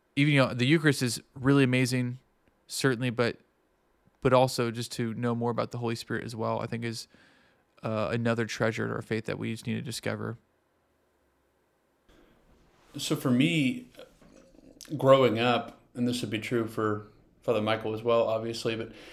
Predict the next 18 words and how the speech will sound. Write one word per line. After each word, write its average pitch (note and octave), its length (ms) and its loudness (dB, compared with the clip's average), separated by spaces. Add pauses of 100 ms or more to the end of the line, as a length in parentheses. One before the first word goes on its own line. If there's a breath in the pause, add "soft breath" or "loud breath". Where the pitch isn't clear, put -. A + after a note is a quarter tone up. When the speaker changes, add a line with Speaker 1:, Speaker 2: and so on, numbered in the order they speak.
(220 loud breath)
Speaker 2:
our D#3 340 10
parish C#3+ 320 4
experience B2+ 760 0
was, A2 460 0
I A#2 60 4
would A#2+ 100 2
say, B2+ 80 0
very, A2+ 380 0 (220)
a B2 60 -2
very A2+ 240 -2
typical, C3 880 -2 (800)
just - 300 -12
post-Vatican A#2+ 760 0
two, B2 200 0
like, A#2 200 2
Novus A#2+ 360 -4
Ordo A#2+ 220 2
parish. C3 540 -2